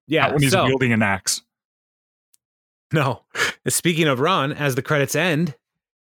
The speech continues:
Speaker 1: uh, he comes in and is, is like, "I am not one for speeches, so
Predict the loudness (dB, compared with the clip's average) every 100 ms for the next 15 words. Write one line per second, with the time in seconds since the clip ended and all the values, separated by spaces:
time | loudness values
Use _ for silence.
0 | -6 -2 0 0 -2 -4 -4 0 2 2
1 | 2 0 -2 -2 0 0 -2 -6 _ -4
2 | -2 0 0 0 0 -2 -2 -4 -2 -2
3 | 0 0 0 0 0 2 0 -2